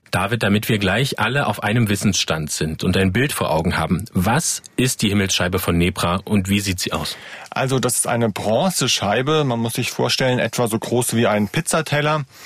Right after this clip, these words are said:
Speaker 2: so schwer wie ein Laptop ungefähr und sie schimmert grünlich, das ist sehr markant an ihr und auf der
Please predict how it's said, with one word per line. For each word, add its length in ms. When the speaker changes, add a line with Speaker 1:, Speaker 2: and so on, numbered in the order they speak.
Speaker 2:
so 100
schwer 420
wie 140
ein 300
Laptop 400
ungefähr 580
und 180
sie 180
schimmert 400
grünlich, 720
das 160
ist 120
sehr 100
markant 460
an 160
ihr 240
und 260
auf 300
der 320